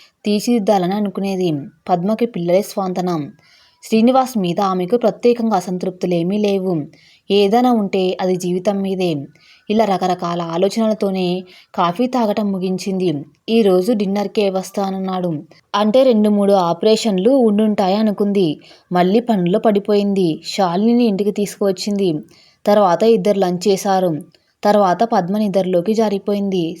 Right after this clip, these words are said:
శ్రీనివాస్ మొదటి ఆపరేషన్ విజయవంతంగా పూర్తి చేశాడు. మధ్యలో కాఫీ తాగుతూ పద్మకు ఫోన్ చేయాలనుకున్నాడు. ఇంతలో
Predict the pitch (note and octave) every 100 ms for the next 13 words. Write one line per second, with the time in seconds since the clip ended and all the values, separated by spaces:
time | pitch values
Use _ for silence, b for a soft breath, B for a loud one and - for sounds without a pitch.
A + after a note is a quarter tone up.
0 | - G#3 A#3 B3+ B3 F#3+ F3+ G3+ G#3 F#3+
1 | G#3 G3+ G3 F3+ F3+ b b b F3+ F3+
2 | A#3 B3+ B3 A#3+ A#3+ B3 B3+ G3 F3+ F#3+
3 | G3 G3+ F#3+ F#3 D#3 D#3 b b b b
4 | F#3 F3+ A3+ B3+ B3 E3+ A3+ A3+ G3 F3
5 | F3 C#4 B3+ G3 - b b F#3+ F3 G3
6 | A3 A#3+ G#3 F#3+ F#3+ G3+ F#3+ F#3+ F#3 F#3+
7 | F#3 F3+ D#3 D3 - F3+ F3+ A3+ G#3+ F#3
8 | F#3